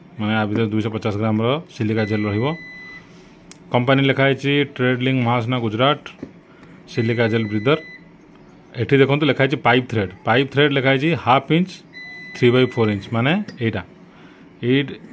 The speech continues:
ଏଇ ଯେଉଁ ଥ୍ରେଡିଂଟା ଅଛି, ଯେଉଁ cap ଆମର ଏଇଟା, ଏଇଟା କେଉଁଠି ଲାଗିବ? ଏଇଟା ହେଉଛି ଆମର ଟ୍ରାନ୍ସଫର୍ମରର ଯେଉଁ ରହିଲା, ଉଁ, ଟ୍ରାନ୍ସଫର୍ମରର conservator ଟ୍ୟାଙ୍କରେ ଯେଉଁ pipe, ଆ,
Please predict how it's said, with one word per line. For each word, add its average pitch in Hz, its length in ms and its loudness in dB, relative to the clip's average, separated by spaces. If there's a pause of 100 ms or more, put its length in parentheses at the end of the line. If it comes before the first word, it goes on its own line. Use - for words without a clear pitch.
(140)
ଏଇ 139 180 0
ଯେଉଁ 151 540 2 (400)
ଥ୍ରେଡିଂଟା 135 440 4
ଅଛି, 113 160 0
ଯେଉଁ 139 180 6
cap 131 280 0
ଆମର 127 240 0
ଏଇଟା, 143 160 0
ଏଇଟା 139 240 0
କେଉଁଠି 151 240 2
ଲାଗିବ? 160 260 2
ଏଇଟା 135 160 2
ହେଉଛି 135 160 2
ଆମର 147 200 0
ଟ୍ରାନ୍ସଫର୍ମରର 143 760 0
ଯେଉଁ 143 400 0
ରହିଲା, 131 280 2 (840)
ଉଁ, 117 240 -8 (540)
ଟ୍ରାନ୍ସଫର୍ମରର 143 520 0
conservator 143 540 6
ଟ୍ୟାଙ୍କରେ 143 380 4
ଯେଉଁ 139 160 4
pipe, 131 320 2
ଆ, 123 180 2